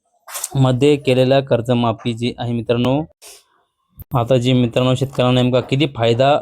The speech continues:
झाला हे स्पष्ट होत नाही. कारण की मित्रांनो आता उलट, अ, कर्जमाफीचा फायदा जो आहे बँकांना जास्त होतो असे नि-, निदर्शनात आले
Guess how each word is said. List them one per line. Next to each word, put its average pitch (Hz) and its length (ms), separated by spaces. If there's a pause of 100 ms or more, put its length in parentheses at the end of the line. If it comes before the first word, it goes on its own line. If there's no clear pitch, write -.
झाला 117 360
हे 127 160
स्पष्ट 120 400
होत 123 420
नाही. 120 220
कारण 127 400
की 131 120
मित्रांनो 131 340
आता 127 120
उलट, 123 320 (380)
अ, 123 240
कर्जमाफीचा 123 800 (100)
फायदा 113 240
जो 123 140
आहे 117 200
बँकांना 113 460
जास्त 113 340
होतो 123 380
असे 123 140
नि-, 117 220 (320)
निदर्शनात 123 600 (120)
आले 120 240